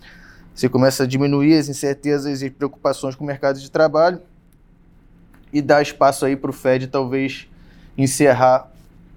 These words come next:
é, a alta de juros que ele vinha fazendo. É, é isso. No Brasil, vale comentar também, dentro do ibov,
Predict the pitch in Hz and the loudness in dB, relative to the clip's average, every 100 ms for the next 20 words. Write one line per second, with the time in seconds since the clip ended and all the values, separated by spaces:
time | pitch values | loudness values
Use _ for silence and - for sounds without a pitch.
0 | - - 120 123 - 120 117 113 - 131 | -20 -8 -2 0 0 0 0 -2 -2 2
1 | 123 131 131 131 127 117 120 127 127 - | 4 4 0 -4 -6 -4 -2 -2 -4 -12
2 | - - - - - - - - - - | -20 -20 -20 -20 -20 -20 -20 -20 -20 -20
3 | - - - - - 123 123 123 117 123 | -20 -20 -20 -10 2 4 4 2 0 -2
4 | 127 131 - - - - - - - - | -2 -4 -12 -20 -20 -20 -20 -20 -20 0
5 | 131 127 110 110 - - - - - - | 0 2 -4 -10 -14 -18 -20 -20 -20 -20
6 | - - - - - - - - - - | -20 -20 -20 -20 -20 -20 -20 -20 -14 -2
7 | 117 117 117 117 113 113 113 - - - | 0 2 0 0 -2 -2 -6 -10 -20 -20
8 | - - - 139 143 110 131 147 160 151 | -20 -20 -2 2 4 2 0 2 4 2
9 | 147 160 135 - _ - - 139 170 175 | 2 0 0 -8 _ -20 -8 0 2 2
10 | 175 165 151 151 143 143 135 135 135 110 | -2 -2 0 0 0 0 -4 -4 -6 -8
11 | - - _ - - - - - - - | -14 -20 _ -20 -20 -20 -20 -20 -20 -16
12 | 110 120 160 156 131 131 113 131 151 113 | -2 2 2 0 0 2 2 2 2 -2